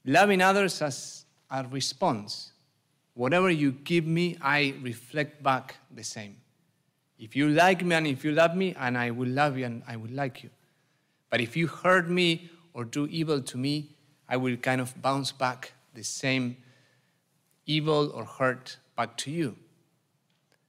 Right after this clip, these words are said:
And Jesus says that this is the way sinners,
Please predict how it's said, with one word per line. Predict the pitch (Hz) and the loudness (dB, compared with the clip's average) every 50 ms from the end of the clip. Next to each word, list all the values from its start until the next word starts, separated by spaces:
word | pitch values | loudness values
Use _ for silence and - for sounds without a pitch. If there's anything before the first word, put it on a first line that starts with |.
| _ _ _ _ _ - | _ _ _ _ _ -8
And | 117 120 | -6 -4
Jesus | - - 165 160 - 185 165 - | 0 0 0 0 2 0 0 2
says | - 165 147 143 | 2 0 0 2
that | - 127 120 113 | 0 -2 -2 0
this | 127 143 131 - - | -2 -2 -2 -2 -4
is | 135 - - | -4 -4 -4
the | 123 120 | -4 -4
way | 120 131 131 127 127 127 127 127 - - _ _ _ | -2 0 2 2 2 2 0 -2 -10 -20 _ _ _
sinners, | - - - - 180 180 160 139 123 113 101 - - - | -12 -10 0 2 4 4 4 4 2 0 -4 -8 -12 -12